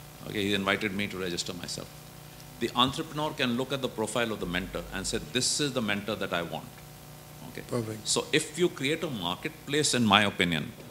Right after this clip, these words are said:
Speaker 1: at I I T Bombay, and say, "This is the quality of skills and professor that we have. Okay. This is the kind of work that they can do. You companies, can you reach out in pollution control? Can you reach out in electronics? Can you reach out in this? And we'll put you two together." So at
Speaker 2: Mm-hmm.
Speaker 1: least it becomes a live marketplace.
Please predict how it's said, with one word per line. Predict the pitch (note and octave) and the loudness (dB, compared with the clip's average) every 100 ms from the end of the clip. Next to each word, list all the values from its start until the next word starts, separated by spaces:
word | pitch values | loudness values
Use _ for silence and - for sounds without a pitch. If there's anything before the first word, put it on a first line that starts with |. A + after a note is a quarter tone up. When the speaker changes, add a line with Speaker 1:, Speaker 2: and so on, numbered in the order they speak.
| - | 6
Speaker 1:
at | G#2 - | 6 8
I | G#2 | 4
I | G#2+ | 4
T | G#2+ | 0
Bombay, | E2+ E2+ D2+ - - - - - - | -4 -6 -6 -14 -18 -20 -18 -14 -2
and | G2+ | 2
say, | B2 | 4
"This | A2+ F2+ - - | 4 6 6 6
is | D#3+ D#3 | 6 2
the | C#3+ | -2
quality | - - A2 - B2 A#2+ G#2 | -4 -2 -2 0 0 0 -4
of | G#2+ - - | -6 -8 -10
skills | - - B2+ A#2+ | -6 -4 -2 0
and | A#2 A2+ | -2 0
professor | F#2+ G#2 G2+ A2+ | -2 -2 -2 -4
that | F#2+ F#2+ | -4 -6
we | - F2 | -6 -6
have. | F#2 G2 - - - - - | -4 -6 -8 -16 -16 -16 -14
Okay. | - - - - - | -14 -14 -14 -14 -6
This | G#2+ G#2+ | -2 0
is | C#3+ | 2
the | C3 | 4
kind | B2+ | 4
of | A#2 | 4
work | A2 A2 | 2 2
that | G#2 | -4
they | G2+ | -4
can | G2 F#2+ | -4 -4
do. | F2+ F2 - - - - | -4 -8 -10 -18 -18 -12
You | - C3 D#3+ | 0 2 2
companies, | C3+ A#2+ A2+ A2+ G#2+ | 2 -2 -2 -2 0
can | A#2 A2+ | 0 0
you | A2 | 0
reach | G2+ G#2 A#2 | 0 -2 0
out | G#2+ G#2 | -2 -2
in | G2 | -6
pollution | - G2+ G2 G#2+ | -4 -4 -4 -6
control? | G2+ F2+ G2+ G2 | -8 -6 -6 -4
Can | G#2 | -4
you | G2 | -4
reach | G2 G2 | -4 -2
out | G#2 G2+ | -2 -2
in | G2+ | -2
electronics? | F#2+ F#2 F#2 G2 F#2+ F#2 | 0 0 0 -4 -4 -4
Can | G2 | -4
you | F#2 | -2
reach | F2+ F2+ | -4 -2
out | G2 | -4
in | F#2 | -4
this? | F2 G#2 - - - | -6 -6 -8 -12 0
And | G#2+ G#2+ | 0 2
we'll | A#2+ A#2 | 0 0
put | C#3 D3 | -6 -2
you | D3+ | -4
two | D3 C#3 A2+ | -2 -6 -2
together." | F#2 F#2+ G2 | 2 2 2
So | - | -2
at | - | -2
Speaker 2:
Mm-hmm. | C#3 | 4
Speaker 1:
least | D#3+ F3+ | 4 4
it | B2+ | 2
becomes | - C3+ B2+ | 2 2 2
a | |
live | G2 F#2+ A2+ G#2 | 4 4 4 2
marketplace. | F2 E2 F2+ - - - | -4 -4 -8 -12 -14 -14